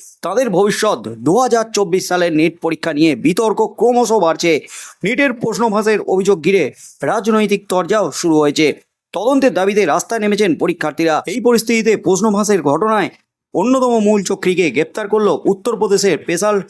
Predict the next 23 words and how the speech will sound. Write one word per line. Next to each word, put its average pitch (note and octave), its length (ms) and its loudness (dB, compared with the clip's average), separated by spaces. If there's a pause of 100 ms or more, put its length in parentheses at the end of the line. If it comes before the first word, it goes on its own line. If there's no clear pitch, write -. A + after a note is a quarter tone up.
(280)
টাস্ক G3+ 320 -8
ফোর্স। F3 280 0 (480)
ধৃতের A3+ 280 0
নাম G#3+ 180 0 (280)
রবি G3 400 0
অত্রি। F3 360 0 (380)
গ্রেটার A3+ 360 -2
নয়ডা F#3 360 2 (380)
নিমকা A3+ 400 0
গ্রাম E3 300 -2
থেকে F3+ 220 2 (180)
তাকে D#3 220 -2
গ্রেপ্তার F#3+ 360 -4
করা E3+ 200 0
হয়েছে। D#3+ 300 0 (440)
তাকে E3 220 -4
গ্রেপ্তারের A#3 420 0
পরই A#3 240 2
উঠে G#3 240 2
আসছে G#3 320 -2 (200)
সলভার A3 480 0
গ্যাংয়ের F3+ 320 0
কথা। D#3+ 300 0